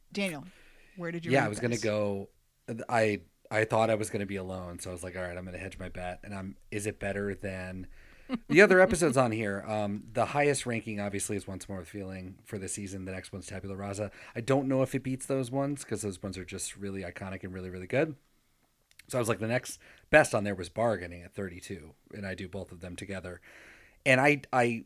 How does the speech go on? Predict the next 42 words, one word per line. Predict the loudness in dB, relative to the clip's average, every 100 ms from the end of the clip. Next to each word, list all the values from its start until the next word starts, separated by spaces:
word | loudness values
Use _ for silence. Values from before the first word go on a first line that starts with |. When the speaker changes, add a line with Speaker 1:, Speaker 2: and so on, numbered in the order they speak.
| -6
Speaker 2:
my, | -2 -2 -2
my | 0 2
initial | 2 -2 -2
gut | -2
reaction | -2 -4 -4 -8
was | -6
put | -6
it | -6
below | -6 -8 -8
Bargaining. | -8 -10 -12 -14 -8
So | -6
what's | -6 -8
the |
first | -10 -10 -8
one | -4
below? | 2 4 4 4 -6 -20 -8
It |
was | -6 -4
number | -6 -4
thirty-six. | -6 -6 -10 -10 -10
But | -10 -8
as | -6
we've | -6 -2
talked, | -4 -4 -6
I'm | -8
like, | -10 -8
"I, | -4 -4 _ _
no, | -8 -8 -10 -20 _ -20 -10
I'm | 0 2
gonna | 2 0
take | -4 -4
a |
chance | -6 -6 -8
on | -10
this | -10 -10
one | -10
because | -10 -6 -4 -4 -4 -8 _ _ _ _ _ _ -14
this | -4 2 2 4
is | 2 2 0
so | 0 0 0
Speaker 1:
<laughs> |
Speaker 2:
good." | -2 -2 -4 -8